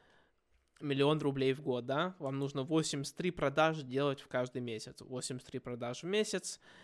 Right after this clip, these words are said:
это в, э, в неделю у вас получается около, около, ой, короче, ой, почему я что-то считать не могу у себя в голове? Ну, это где-то получается,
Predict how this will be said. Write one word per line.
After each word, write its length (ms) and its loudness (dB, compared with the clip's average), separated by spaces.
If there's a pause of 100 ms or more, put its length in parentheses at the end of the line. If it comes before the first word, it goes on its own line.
(180)
это 480 -2
в, 260 -16
э, 580 -2
в 40 -16
неделю 440 0
у 20 -2
вас 200 -6
получается 580 -10
около, 580 -6 (420)
около, 580 -4 (180)
ой, 260 -14 (960)
короче, 480 0 (460)
ой, 100 -16 (120)
почему 300 -4
я 120 4
что-то 220 -2
считать 360 0
не 80 -2
могу 280 0
у 40 2
себя 260 -4
в 60 -8
голове? 440 0 (500)
Ну, 60 2
это 140 4
где-то 160 0
получается, 760 4